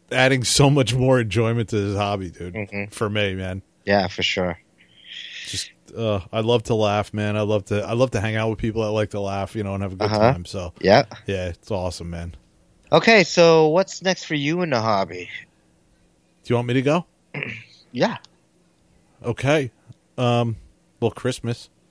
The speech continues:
Speaker 2: Yep.
Speaker 1: And relax a little bit, probably, which probably won't happen, but
Speaker 2: No.
Speaker 1: go celebrate Christmas with the family and, and, uh, and all that.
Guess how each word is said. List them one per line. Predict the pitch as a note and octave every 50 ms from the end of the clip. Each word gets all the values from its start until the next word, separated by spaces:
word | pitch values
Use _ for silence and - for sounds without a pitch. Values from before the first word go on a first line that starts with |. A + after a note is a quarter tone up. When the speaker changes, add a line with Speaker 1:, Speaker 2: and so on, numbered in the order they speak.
| _ _ _ _ _ _ -
Speaker 2:
Yep. | - - - - - - - _ _ _ _ _ _ -
Speaker 1:
And | G#2 G#2 G#2 G#2 G#2 F2+ A2
relax | A2 A2 G#2 G#2 G2+ G#2+ A2 - -
a | A2+
little | G2 F#2+
bit, | F2+ F2+ F#2+ G2+ G2+ - -
probably, | - G#2 F#2+ F#2+ F#2+ F#2 G2 G2+ G2
which | F#2+ - G2 - -
probably | - F#2+ F#2+ F#2 F#2
won't | F#2 F#2 F2+ E2
happen, | F2+ F2 E2+ - - F#2+
but | F2 F2 F2 E2+ _ _ _ _ _ _ _ _ _ _ _ -
Speaker 2:
No. | G2 F#2 E2+ F2 F2 F2 - _ _ _ _ _ _ _ _ -
Speaker 1:
go | - C3+
celebrate | A#2 - - C3+ B2 A#2+ G#2 A2+ G#2
Christmas | - - A#2+ A2 - G#2+ G#2
with | F#2 G2+
the | G#2 F#2+
family | - A2+ G#2 G#2+ A2 A#2 A2+ A2+
and, | G#2+ G2 F#2+ - _ -
and, | G#2+ G2+ G2+ G2 F#2 F#2+
uh, | F#2+ F#2 F#2+ F#2 F#2 - _ _ _ _ -
and | - G2+ G#2
all | G2+ F#2+ F#2+ F#2+
that. | F#2+ G2 A2 A#2+ -